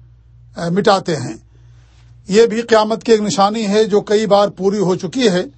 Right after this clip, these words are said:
اور اس وقت امت مسلمہ تاریخ کی بہت ہی مشکل ترین، اے، دور سے گزر رہی ہے، اور وہ یہ ہے کہ آج مسلمان ہر طرف مظلوم ہیں،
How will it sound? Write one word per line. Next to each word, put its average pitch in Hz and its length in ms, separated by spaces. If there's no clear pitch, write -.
اور 196 260
اس 214 180
وقت 220 260
امت 202 280
مسلمہ 196 680
تاریخ 202 480
کی 202 280
بہت 202 300
ہی 208 60
مشکل 202 420
ترین، 214 480
اے، 170 800
دور 202 240
سے 214 220
گزر 196 280
رہی 208 280
ہے، 180 160
اور 196 320
وہ 202 160
یہ 226 140
ہے 208 240
کہ 214 420
آج 185 340
مسلمان 190 520
ہر 175 160
طرف 180 220
مظلوم 175 500
ہیں، 180 220